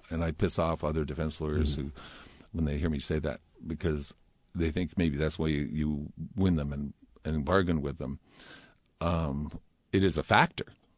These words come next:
Speaker 1: but, um, y-, you know, I, I just think it really hurts, um, the fabric of our society to say, "Thou shalt not kill," and, "But if you do, we're going to kill you."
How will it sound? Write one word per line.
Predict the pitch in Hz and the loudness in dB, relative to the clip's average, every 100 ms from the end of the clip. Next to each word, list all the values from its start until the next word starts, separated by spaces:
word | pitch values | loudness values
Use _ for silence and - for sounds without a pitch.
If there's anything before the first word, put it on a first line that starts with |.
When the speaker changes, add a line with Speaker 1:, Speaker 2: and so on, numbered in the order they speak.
| _ _ - | _ _ -4
Speaker 1:
but, | 82 80 69 - | 0 0 0 -2
um, | 90 82 76 73 78 - _ - - - - - _ _ _ _ _ | -2 0 0 -2 -4 -10 _ -20 -20 -20 -20 -20 _ _ _ _ _
y-, | - - | -8 0
you | 120 | 4
know, | 110 - | 4 4
I, | 127 127 | 4 4
I | |
just | 165 - | 4 4
think | 160 - | 4 4
it | |
really | 95 113 104 87 | 4 4 4 2
hurts, | 78 120 120 - - - 73 | 4 4 4 2 -2 -2 -2
um, | 80 76 71 | -2 -2 -2
the | 76 | -2
fabric | 104 90 95 71 | 2 4 2 0
of | 82 | 0
our | 78 85 | 2 0
society | 71 - 80 85 90 76 73 - - - _ - | -2 0 2 4 2 0 -4 -8 -20 -20 _ -2
to | - 82 78 | 4 4 4
say, | - 90 87 78 73 71 - - _ _ - | 2 2 4 2 2 -2 -4 -12 _ _ -14
"Thou | - 78 87 87 | -6 2 4 4
shalt | 85 80 78 | 4 2 2
not | 76 71 - | 0 -2 0
kill," | 90 78 78 | 0 2 -2
and, | 80 78 76 73 87 | -2 0 0 -4 -2
"But | 87 82 | 0 0
if | - | 0
you | 76 | 0
do, | 85 78 | 2 0
we're | 76 78 | 0 -2
going | 76 76 | -2 -2
to | 67 | -2
kill | - 110 | 2 2
you." | 60 | 2